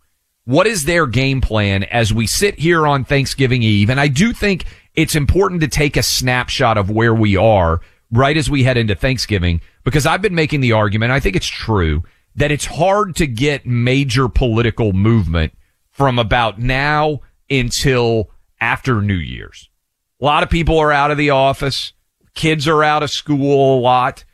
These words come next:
You're planning for all the holiday-related events. Most people are not following politics on an aggressive manner. I think, again, remember, January fifteenth is the Iowa caucus.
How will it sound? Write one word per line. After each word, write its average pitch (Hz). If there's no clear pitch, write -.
You're 127
planning 156
for 139
all 151
the 143
holiday-related 131
events. 104
Most 170
people 151
are 131
not 131
following 120
politics 117
on 104
an 95
aggressive 90
manner. 62
I 123
think, 180
again, 139
remember, 139
January 160
fifteenth 135
is 104
the 113
Iowa 104
caucus. -